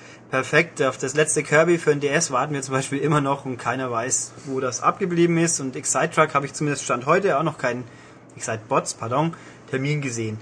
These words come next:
Ähm, ja, gut, dann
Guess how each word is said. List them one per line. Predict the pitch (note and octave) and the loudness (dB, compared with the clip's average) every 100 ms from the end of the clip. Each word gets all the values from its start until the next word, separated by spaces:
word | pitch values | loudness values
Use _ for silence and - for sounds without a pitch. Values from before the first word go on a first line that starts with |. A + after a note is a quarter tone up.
| - - - - - | -14 -20 -20 -16 2
Ähm, | C#3 D3 D#3 D3+ D3 D3 C#3+ - - - - - - | 6 6 6 2 2 0 -4 -12 -20 -20 -20 -10 -4
ja, | G2 G2 - - - - | -4 -4 -12 -20 -20 -8
gut, | G#3 E3+ - - - | 0 0 0 -14 2
dann | D3 F3 F#3 F3+ E3+ | 6 6 4 0 -2